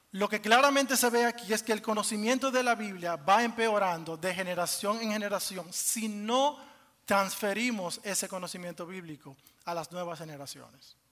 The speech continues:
Ahora, notemos lo que sucede entre una generación y otra, que es lo que le acabo de decir. Los adultos de cincuenta y cinco años en adelante identificó correctamente, el sesenta y seis por ciento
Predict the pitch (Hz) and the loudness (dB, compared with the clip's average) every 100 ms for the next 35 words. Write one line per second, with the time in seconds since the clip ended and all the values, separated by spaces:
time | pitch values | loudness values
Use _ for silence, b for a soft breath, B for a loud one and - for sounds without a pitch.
0 | _ _ _ _ _ _ _ _ _ _ | _ _ _ _ _ _ _ _ _ _
1 | _ B B B - 208 220 190 202 254 | _ B B B 0 4 4 4 2 4
2 | 277 269 247 226 226 240 233 240 247 208 | 4 4 2 -2 0 4 4 4 0 -2
3 | 208 226 214 202 185 202 196 180 147 123 | 0 0 0 -2 -4 -6 -6 -6 -8 -16
4 | 123 _ _ _ - 208 208 196 196 196 | -20 _ _ _ -8 -6 -4 -6 -4 -4
5 | 190 170 143 135 B B B B B - | -4 -8 -12 -20 B B B B B -2
6 | 233 233 226 277 294 277 - 240 214 202 | 2 4 4 2 0 0 0 -2 -4 -4
7 | 180 220 247 247 240 247 240 - 240 214 | -4 -4 -2 0 2 2 -2 -4 -6 -4
8 | 214 202 185 - - 226 226 220 226 - | -2 -2 -4 -8 -4 0 2 0 -4 -6
9 | 220 233 247 254 208 214 226 240 220 208 | 0 4 4 2 0 0 0 0 0 -2
10 | 196 185 185 190 185 175 214 240 254 - | -4 -4 -2 -2 -4 -2 -4 -4 -6 -6
11 | 208 180 151 156 | -6 -8 -10 -14